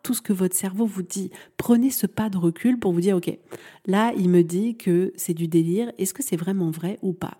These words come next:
Il me dit que j'y arriverai pas. Est-ce que c'est vraiment vrai ou pas ? En réalité, qu'est-ce qu'il en sait, mon cerveau ? Que je vais y arriver ou je vais pas y arriver ? » Et prenez ce pas de recul. Ne croyez pas toutes les pensées qui arrivent. Dissociez-vous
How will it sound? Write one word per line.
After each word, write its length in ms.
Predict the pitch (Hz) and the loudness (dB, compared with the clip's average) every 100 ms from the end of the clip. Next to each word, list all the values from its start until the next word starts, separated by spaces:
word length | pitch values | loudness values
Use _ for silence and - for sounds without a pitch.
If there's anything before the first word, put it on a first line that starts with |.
| - | 0
Il 100 | 196 | 4
me 100 | 190 | 4
dit 180 | 233 - | 0 -2
que 100 | 185 | 0
j'y 160 | 170 | 2
arriverai 260 | 180 170 165 | 0 -2 -4
pas. 160 | 165 - | -6 -8
Est-ce 140 | 247 - | -6 -2
que 100 | 330 | -2
c'est 160 | - | 0
vraiment 280 | 180 170 160 | 0 0 0
vrai 120 | 165 | -2
ou 80 | 160 | -4
pas ? 160 | 160 - | -4 -4
En 120 | 208 | -2
réalité, 340 | 220 220 254 | 0 -2 -2
qu'est-ce 160 | 320 294 | 0 2
qu'il 180 | 302 240 | 4 4
en 60 | |
sait, 160 | 190 185 | 2 0
mon 100 | 175 | 0
cerveau ? 320 | 165 165 180 - - | 0 -4 -6 -8 -6
Que 80 | - | 2
je 80 | 220 | 6
vais 100 | 226 | 6
y 120 | 220 | 6
arriver 300 | 202 202 247 | 4 4 2
ou 120 | 294 | 2
je 60 | 214 | 4
vais 100 | 190 | 4
pas 140 | 185 180 | 6 4
y 100 | 170 | 2
arriver ? » 380 | 170 160 151 - - - - - - _ | 0 0 -4 -6 -20 -20 -20 -18 -20 _
Et 100 | 220 | 0
prenez 560 | 226 - - 233 226 233 | 2 0 0 2 4 2
ce 160 | 226 190 | 0 -4
pas 280 | - 190 185 | -2 -4 -4
de 140 | 175 | -4
recul. 480 | 170 175 - 180 180 | -2 -2 0 2 4
Ne 80 | 214 | 4
croyez 460 | - - 208 196 | 2 0 2 2
pas 280 | 190 196 233 294 - - _ | -2 -4 -8 -10 -18 -20 _
toutes 240 | - - 214 | -16 -8 0
les 120 | 202 | 2
pensées 580 | - 190 - 226 277 - | 2 2 2 -2 -2 -8
qui 240 | - 208 | -6 0
arrivent. 420 | 175 165 160 165 | 0 0 -2 -4
Dissociez-vous 920 | 170 247 254 269 - 214 185 180 233 | -4 -2 0 0 0 2 2 2 -2